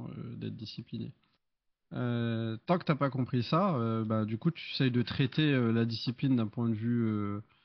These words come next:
euh, finalement neutre, on va dire,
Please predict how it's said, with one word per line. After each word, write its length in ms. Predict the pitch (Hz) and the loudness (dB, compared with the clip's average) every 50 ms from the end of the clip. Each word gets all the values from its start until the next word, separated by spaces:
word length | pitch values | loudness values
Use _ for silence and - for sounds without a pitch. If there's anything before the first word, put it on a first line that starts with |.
| _ _ _ _ _ _ _ - | _ _ _ _ _ _ _ -10
euh, 500 | - 113 107 107 104 107 104 101 101 98 - - - - _ _ _ _ _ _ _ _ _ _ | -6 -4 -4 -4 -2 -2 -2 -4 -4 -6 -6 -10 -14 -20 _ _ _ _ _ _ _ _ _ _
finalement 600 | - - 127 117 113 113 117 113 117 120 117 117 | -6 -4 -2 0 2 4 4 4 4 4 4 4
neutre, 600 | 120 123 131 151 175 - - - - - - _ _ _ _ _ _ _ _ 165 | 6 6 6 6 4 2 0 -8 -14 -16 -18 _ _ _ _ _ _ _ _ -10
on 80 | 131 117 | -8 -4
va 200 | 113 113 113 113 | -2 -2 -2 -2
dire, 460 | 117 120 139 151 160 - - - _ | 0 0 -2 -2 -2 -4 -6 -12 _